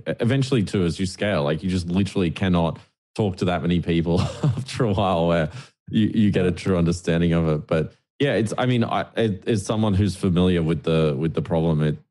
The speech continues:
it's very cool what you're doing. I'm excited to, to see what happens there because it's a big issue. Just spinning up dev environments, I mean, it's a,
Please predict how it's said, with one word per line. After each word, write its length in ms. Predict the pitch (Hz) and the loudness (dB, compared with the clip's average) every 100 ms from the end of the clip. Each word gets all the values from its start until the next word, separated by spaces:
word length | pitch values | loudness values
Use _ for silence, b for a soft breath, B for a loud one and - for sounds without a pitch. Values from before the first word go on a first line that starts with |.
| - | -4
it's 340 | 80 78 - | -4 -4 -10
very 320 | - 87 80 76 | -4 0 0 0
cool 240 | 87 78 | 0 0
what 100 | 76 | 0
you're 80 | 76 | 0
doing. 340 | 80 76 76 | 0 2 2
I'm 380 | 73 71 71 69 | 0 0 -2 -4
excited 600 | 67 73 71 76 76 73 - | -4 -4 -2 0 0 -2 -2
to, 380 | 80 76 71 67 - _ - | 0 0 0 -6 -14 _ -4
to 260 | 80 76 | -2 -2
see 260 | - - 80 | -6 -4 -2
what 120 | 73 | 0
happens 420 | 78 76 78 76 | 0 -2 -4 -4
there 200 | 76 71 | -2 -2
because 600 | 69 73 78 71 71 - - _ | -2 -4 -2 -2 -4 -10 -20 _
it's 160 | 101 95 | -4 -2
a 60 | |
big 380 | 90 - 95 101 | -4 -2 0 2
issue. 260 | 87 90 90 | 0 0 -2
Just 220 | 95 101 | -2 -2
spinning 240 | - 151 | 0 2
up 120 | 156 92 | 2 0
dev 200 | 95 104 | 0 2
environments, 600 | 113 87 82 80 76 - | 2 2 2 2 0 -2
I 20 | |
mean, 220 | 80 78 | -2 0
it's 140 | 78 90 | -2 -4
a, 120 | 82 | -8